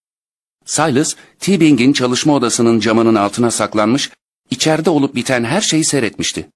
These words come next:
"Kilit taşı evin içinde bir yerlerde."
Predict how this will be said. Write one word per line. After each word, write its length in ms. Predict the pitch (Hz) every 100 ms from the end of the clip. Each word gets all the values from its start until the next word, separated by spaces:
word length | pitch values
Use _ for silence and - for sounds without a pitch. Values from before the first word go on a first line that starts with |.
| _ _ _ _ _ _ _ _ _ _ _ _ _ -
"Kilit 320 | - 110 123
taşı 240 | 101 -
evin 280 | - 107 110
içinde 320 | 104 110 101
bir 120 | 92 92
yerlerde." 600 | 87 87 87 82 -